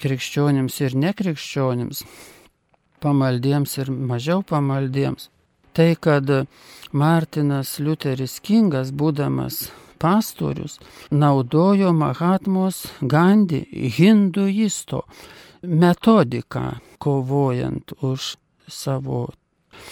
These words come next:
pilietines teises. Jisai net yra pasakęs, kad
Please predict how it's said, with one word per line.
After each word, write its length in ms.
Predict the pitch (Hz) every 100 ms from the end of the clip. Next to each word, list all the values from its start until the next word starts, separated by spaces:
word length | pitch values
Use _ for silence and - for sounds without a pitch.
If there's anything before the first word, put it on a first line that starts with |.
| - -
pilietines 800 | 135 127 135 135 127 120 127 - -
teises. 640 | 131 120 120 - - - _ _ _ - - - - -
Jisai 540 | 135 - 160 175 196 - _ _ _ _ _ _ _ -
net 320 | 156 156 147
yra 200 | 147 143
pasakęs, 760 | 139 139 - 147 139 131 120 -
kad 180 | 127